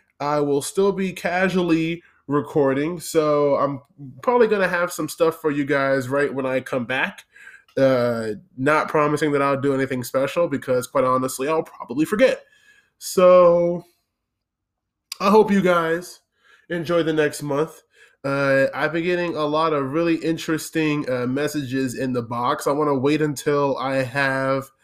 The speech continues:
a decent collection of them, and I'm thinking about doing, like, a viewer episode where I just read some of the stuff that you guys send to me.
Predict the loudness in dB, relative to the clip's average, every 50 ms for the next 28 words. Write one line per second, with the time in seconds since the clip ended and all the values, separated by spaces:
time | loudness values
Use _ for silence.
0 | -20 -20 -20 -20 _ _ _ _ 0 2 4 4 2 0 -4 -6 -4 -2 2 4
1 | 4 4 4 2 2 4 4 4 4 2 -2 -8 -10 -2 2 2 4 4 4 4
2 | 2 0 -2 -2 0 2 2 2 2 2 0 0 2 0 0 0 -2 -2 -2 -2
3 | -2 -2 -2 -2 0 0 0 0 0 0 -2 -2 -2 0 0 -2 -2 -2 -4 -4
4 | -4 -4 -6 -6 -6 -4 -2 0 0 0 0 -2 -4 -6 -8 -10 -10 -12 -12 -10
5 | -10 -10 -10 -10 -10 -12 -10 -10 -8 -8 -10 -10 -10 -10 -10 -10 -10 -10 -8 -6
6 | -6 -6 -6 -8 -8 -10 -10 -10 -12 -14 -14 -14 -10 -10 -10 -8 -8 -8 -8 -6
7 | -6 -6 -4 -4 -6 -6 -6 -4 -2 -2 -2 -2 -4 -6 -10 -12 -14 -14 -14